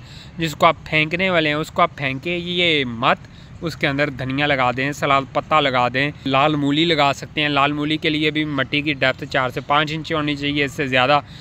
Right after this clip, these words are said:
की ज़रूरत नहीं पड़ती। तो पालक लगा सकते हैं, इस तरह साग के पौधे लगा सकते हैं।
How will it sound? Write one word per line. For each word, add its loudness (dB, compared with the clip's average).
की 0
ज़रूरत 0
नहीं -2
पड़ती। 0
तो 2
पालक 4
लगा 4
सकते -6
हैं, 0
इस -6
तरह 2
साग 2
के -2
पौधे 0
लगा 4
सकते -6
हैं। -6